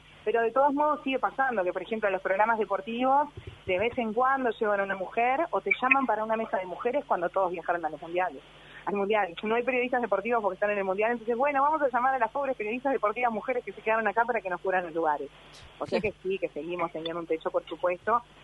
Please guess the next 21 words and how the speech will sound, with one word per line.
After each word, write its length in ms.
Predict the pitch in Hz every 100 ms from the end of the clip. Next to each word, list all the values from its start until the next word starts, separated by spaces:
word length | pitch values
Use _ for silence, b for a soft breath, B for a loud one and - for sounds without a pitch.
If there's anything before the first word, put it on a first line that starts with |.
| -
y 80 | 214
lo 140 | 214
veo 160 | 226 240
con 120 | 220
mis 140 | 202
colegas. 420 | 208 214 240 185 -
Quizás 360 | 165 196 196
hoy 120 | 202 214
yo 80 | 220
no 80 | 214
me, 240 | 196 175 -
no 180 | 170 175
me 120 | 180 180
dedico 340 | 175 185 185
tanto 560 | 175 208 202 185 214 233
y 160 | 175 165
el 100 | 160
fútbol 380 | 180 175 170
lo 80 | 165
dejé 320 | 160 151 196 185
porque 400 | 175 156 139